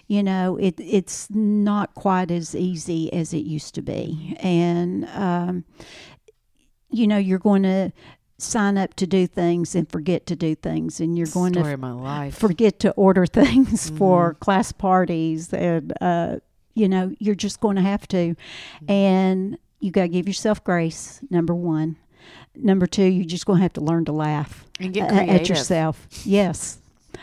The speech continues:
Speaker 1: I think I got creative one time from a phone call that you made to me to go to Dollar General. And that was very <laughs> creative 'cause they
Speaker 2: Listen.
Speaker 1: <laughs> didn't have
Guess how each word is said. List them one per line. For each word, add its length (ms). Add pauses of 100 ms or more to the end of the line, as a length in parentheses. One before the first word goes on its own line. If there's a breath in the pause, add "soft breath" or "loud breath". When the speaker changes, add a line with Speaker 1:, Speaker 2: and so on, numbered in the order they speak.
Speaker 1:
I 100
think 260
I 80
got 220
creative 560
one 180
time 260
from 240
a 60
phone 260
call 420
that 260
you 180
made 320
to 100
me 280
to 160
go 180
to 100
Dollar 400
General. 600 (380 loud breath)
And 220
that 180
was 200
very 360
<laughs> 120
creative 840
'cause 180
they 120 (120)
Speaker 2:
Listen. 300
Speaker 1:
<laughs> 60
didn't 280
have 420